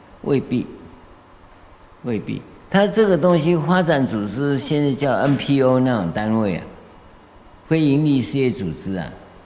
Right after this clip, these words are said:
几乎都没有人性。看起来是在救济啊，都没有人性，因为你完全不知道。保护动-，动物协会的那个组织，大家知道，这是很善良的组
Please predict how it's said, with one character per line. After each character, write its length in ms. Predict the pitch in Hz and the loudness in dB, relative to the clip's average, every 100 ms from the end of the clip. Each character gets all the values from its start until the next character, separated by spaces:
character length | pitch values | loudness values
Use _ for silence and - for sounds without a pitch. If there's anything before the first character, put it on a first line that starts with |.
| - | -14
几 140 | - | -6
乎 100 | 131 | -4
都 140 | 127 131 | -2 0
没 140 | 123 | 0
有 100 | 120 | 0
人 260 | 95 82 87 | -2 -2 -4
性。 220 | - 87 78 - - - - - - - - - - - - - - - - - | -6 -10 -10 -18 -20 -20 -20 -20 -20 -20 -20 -20 -20 -20 -20 -20 -20 -20 -20 -2
看 200 | 190 170 | 0 0
起 200 | - 104 | -2 -4
来 100 | 110 | -4
是 160 | 123 | -4
在 60 | 127 | -4
救 200 | 131 123 | -4 -6
济 300 | 98 107 82 | -6 -8 -8
啊， 60 | 90 - | -10 -8
都 100 | 139 | -2
没 160 | 135 123 | 0 0
有 80 | |
人 260 | 104 87 92 | -2 -2 -4
性， 240 | 90 95 73 | -6 -8 -4
因 120 | 139 | 0
为 120 | 202 | 0
你 160 | 160 123 | 0 -2
完 260 | 87 120 | -2 0
全 180 | 143 117 101 | 0 0 -2
不 80 | 113 | -4
知 160 | 113 | -6
道。 140 | 107 90 - - - - | -6 -8 -12 -18 -20 -4
保 160 | - 120 | 2 4
护 180 | 143 175 | 4 2
动-， 420 | 120 160 147 107 110 | 2 2 2 -2 0
动 220 | 156 147 | 2 4
物 80 | 139 | 2
协 260 | - 117 | 2 0
会 200 | 123 143 | 2 2
的 180 | 113 107 | 2 0
那 140 | 107 120 | 0 0
个 80 | 113 | -2
组 160 | 95 82 71 | -6 -10 -12
织， 120 | 101 | -12
大 120 | 92 | -10
家 140 | 104 98 | -8 -6
知 180 | 87 98 | -8 -8
道， 80 | 85 - - - | -10 -14 -20 -20
这 140 | - 165 | -8 -2
是 100 | 170 | 0
很 240 | 131 101 | 0 0
善 240 | 98 151 131 | -4 -4 -4
良 220 | 90 87 | -4 -6
的 100 | 87 | -6
组 140 | 82 | -10